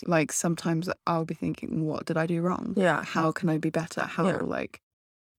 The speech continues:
Speaker 1: how can I make myself better?"
Speaker 2: It's
Speaker 1: Or if, you
Speaker 2: constantly
Speaker 1: know
Speaker 2: self-improvement, but for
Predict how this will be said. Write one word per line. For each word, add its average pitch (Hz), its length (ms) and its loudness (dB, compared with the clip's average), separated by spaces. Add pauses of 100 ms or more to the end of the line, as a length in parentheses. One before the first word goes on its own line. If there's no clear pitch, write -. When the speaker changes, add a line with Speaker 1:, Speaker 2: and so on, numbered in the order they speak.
(200)
Speaker 1:
how 170 180 4
can 170 140 0
I 156 200 6
make 160 180 2
myself 160 360 -2
better?" - 280 -6
Speaker 2:
It's 233 100 6
Speaker 1:
Or 233 60 8
if, - 20 8
you - 40 8
Speaker 2:
constantly 254 340 10
Speaker 1:
know 185 40 8
Speaker 2:
self-improvement, 185 920 6
but 160 140 4
for - 140 2